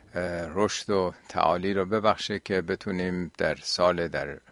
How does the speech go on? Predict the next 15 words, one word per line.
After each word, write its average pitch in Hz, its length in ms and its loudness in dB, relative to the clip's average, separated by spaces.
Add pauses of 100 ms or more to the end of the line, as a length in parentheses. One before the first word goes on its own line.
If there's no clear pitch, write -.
(480)
پیش، 107 480 -2
اه، 85 340 2
سالی 82 380 -2
که 82 240 -4 (340)
در 87 120 0
جلو 90 400 -2
داریم، 90 520 -2 (640)
وضعیت 98 640 2
اجتماعی 92 840 0
خودمون 90 460 -2
رو 90 140 -2
متحول 82 800 -4
و 80 200 -2
منقلب 78 640 -4
بسازیم. - 440 -12